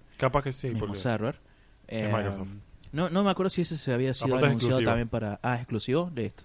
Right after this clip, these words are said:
Speaker 2: está bien.
Speaker 1: Va a tener crossover. Eh, después mostraron el Last Night, que es el flashback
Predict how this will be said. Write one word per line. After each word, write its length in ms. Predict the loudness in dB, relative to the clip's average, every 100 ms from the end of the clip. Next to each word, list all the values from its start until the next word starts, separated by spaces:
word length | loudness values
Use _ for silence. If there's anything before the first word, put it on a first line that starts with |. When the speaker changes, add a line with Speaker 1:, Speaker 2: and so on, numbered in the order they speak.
| -14
Speaker 2:
está 140 | -8
bien. 120 | -4 0
Speaker 1:
Va 40 |
a 40 | 2
tener 240 | 2 0
crossover. 400 | -2 -6 -8 -10 -16 -20 -20 -20 -20 -20 0
Eh, 380 | 6 8 8 6
después 260 | 6 6
mostraron 460 | 8 6 6 6 6
el 140 | 6
Last 240 | 6 4 4
Night, 240 | 6 4
que 180 | 4 4
es 100 | 4
el 140 | 0
flashback 680 | 2 6 6 6 4 4 2